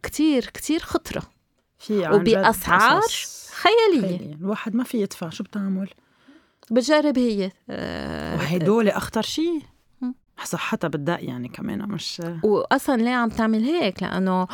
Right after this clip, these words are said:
Speaker 1: أهلها رح يرفضوها.
Speaker 2: مم.
Speaker 1: آه، يعني،
Speaker 2: المجتمع بيرفضها.
Speaker 1: آه، بعدنا مش، مش متزوجة. يعني،
Speaker 2: إيه.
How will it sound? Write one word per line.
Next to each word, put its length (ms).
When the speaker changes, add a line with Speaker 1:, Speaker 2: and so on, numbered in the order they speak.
Speaker 1:
أهلها 280
رح 200
يرفضوها. 760
Speaker 2:
مم. 220
Speaker 1:
آه، 460
يعني، 140
Speaker 2:
المجتمع 540
بيرفضها. 680
Speaker 1:
آه، 20
بعدنا 340
مش، 140
مش 360
متزوجة. 640
يعني، 220
Speaker 2:
إيه. 240